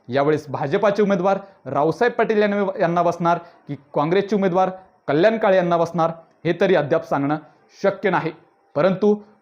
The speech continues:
मागच्या वेळेस किंगमेकर ठरलेले हे तीन मतदारसंघ यावेळेस देखील जालना लोकसभेच्या या, यावेळेसच्या लोकसभेत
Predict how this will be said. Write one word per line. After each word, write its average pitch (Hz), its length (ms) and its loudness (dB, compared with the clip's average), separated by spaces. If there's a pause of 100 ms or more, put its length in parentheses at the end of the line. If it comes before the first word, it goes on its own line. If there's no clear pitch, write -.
मागच्या 147 420 0
वेळेस 240 340 4 (260)
किंगमेकर 254 440 2
ठरलेले 202 500 2
हे 202 360 -6
तीन 233 360 -2
मतदारसंघ 190 600 0 (400)
यावेळेस 220 640 2
देखील 185 400 0 (360)
जालना 160 280 2
लोकसभेच्या 180 720 0 (320)
या, 151 360 -2
यावेळेसच्या 185 680 2 (260)
लोकसभेत 165 600 0